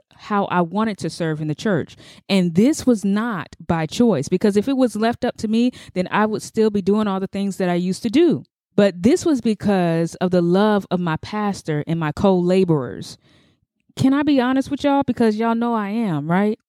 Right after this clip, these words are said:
I didn't see what they were doing, what they were suggesting. I didn't see that as love at the time. If I'm honest, I was mad. I was frustrated. Why? Because church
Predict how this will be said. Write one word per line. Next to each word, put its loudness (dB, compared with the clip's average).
I 2
didn't 0
see 0
what 0
they 4
were 0
doing, 0
what 0
they 0
were 0
suggesting. -2
I 2
didn't 0
see 2
that 0
as -2
love 2
at -8
the -8
time. -4
If 2
I'm 2
honest, 0
I 0
was 2
mad. -2
I 2
was 2
frustrated. -2
Why? 0
Because 0
church -2